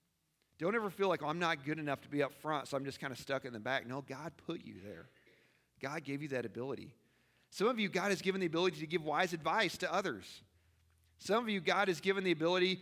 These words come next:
to give. You're generous and you give. So these are all different things. So really, on these next couple of slides, there's a couple of bullet points here.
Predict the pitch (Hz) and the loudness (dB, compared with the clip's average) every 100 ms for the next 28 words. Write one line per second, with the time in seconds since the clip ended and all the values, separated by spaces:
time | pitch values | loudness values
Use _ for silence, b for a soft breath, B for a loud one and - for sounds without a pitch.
0 | B - 190 175 277 202 117 139 165 147 | B -2 0 4 4 4 2 -2 -2 0
1 | 233 202 156 175 175 156 190 233 123 - | 2 2 2 0 -2 0 2 2 0 0
2 | 214 196 B B B 185 277 285 214 214 | 2 2 B B B 2 4 4 2 4
3 | 233 214 202 208 - 190 165 185 165 220 | 4 4 2 0 -2 -2 0 0 4 4
4 | 240 214 165 - _ _ _ _ _ _ | 4 2 -4 -18 _ _ _ _ _ _
5 | - 170 156 185 214 233 185 151 - 156 | -6 0 2 2 2 2 0 -2 -4 2
6 | 165 147 160 143 185 190 160 143 170 - | 2 2 0 -2 -2 0 -2 -2 -8 -6
7 | 139 127 143 143 | -8 -6 -4 -4